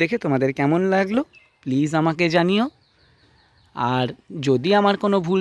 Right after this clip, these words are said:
ত্রুটি থাকে গাছ লাগানোর ক্ষেত্রে, তো আমাকে কমেন্টের মাধ্যমে জানিও, আমি চেষ্টা করব সেই ভুল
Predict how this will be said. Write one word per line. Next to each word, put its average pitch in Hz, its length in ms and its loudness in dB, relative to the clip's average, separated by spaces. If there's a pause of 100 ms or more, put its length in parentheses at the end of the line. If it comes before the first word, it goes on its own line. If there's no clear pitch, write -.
ত্রুটি 196 280 -4
থাকে 196 160 -2 (120)
গাছ 180 120 2 (120)
লাগানোর 180 400 2
ক্ষেত্রে, 208 280 -2 (500)
তো - 40 -2 (100)
আমাকে 147 200 0 (100)
কমেন্টের 151 420 -2
মাধ্যমে 151 300 -2 (100)
জানিও, 175 300 2 (380)
আমি 139 140 0 (100)
চেষ্টা 131 240 -2 (100)
করব 180 160 -2 (240)
সেই 147 180 -2
ভুল 135 120 2